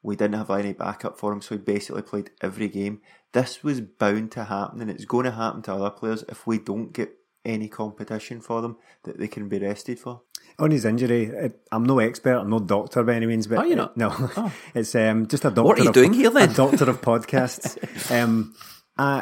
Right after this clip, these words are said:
Speaker 2: it's not one you really want to get, is it? The, uh, again, I'm no expert, but just w-, having followed sport all my life, the hip, anything to do with your hip or your back or anything like that,
Speaker 3: Yeah.
Speaker 2: it's not really something you want to pick up this early in your career. But it'll be interesting to see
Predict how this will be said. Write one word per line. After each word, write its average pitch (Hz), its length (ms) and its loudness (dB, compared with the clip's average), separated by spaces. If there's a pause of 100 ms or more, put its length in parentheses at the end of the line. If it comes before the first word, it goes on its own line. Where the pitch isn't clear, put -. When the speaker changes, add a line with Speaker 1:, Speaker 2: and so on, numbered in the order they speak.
Speaker 2:
it's - 240 -6
not 135 300 2
one 131 180 4
you 120 140 2
really 113 180 2
want 107 200 0
to 95 40 -10
get, 107 260 -2
is 113 120 -4
it? 120 160 -2
The, 117 300 -4
uh, - 20 -8 (280)
again, 113 560 -2
I'm 113 140 -4
no 113 160 4
expert, 107 360 -2
but 104 100 -6
just - 260 -4
w-, 95 260 -10
having 98 340 -8
followed 98 360 -2
sport - 400 -6
all 120 80 0
my 117 120 0
life, 113 260 -2
the 73 80 -14
hip, - 320 -2
anything 143 320 0
to 120 60 0
do 120 120 0
with 110 120 -2
your 92 100 -6
hip - 280 -6
or 110 60 -8
your 95 140 -4
back 95 360 -4
or 113 40 -2
anything 107 240 -2
like 110 100 0
that, - 40 -4
Speaker 3:
Yeah. - 40 -8
Speaker 2:
it's - 160 -12
not 107 220 -2
really 104 200 -2
something 104 280 -6
you 101 80 -4
want 104 140 -4
to 95 60 -6
pick - 260 -8
up 107 180 -4
this 110 200 -6
early 101 240 -4
in 98 80 -8
your 95 100 -8
career. 107 360 -2
But 107 240 0 (520)
it'll 101 100 -8
be 139 80 4
interesting 160 400 2
to 113 60 -4
see 117 400 0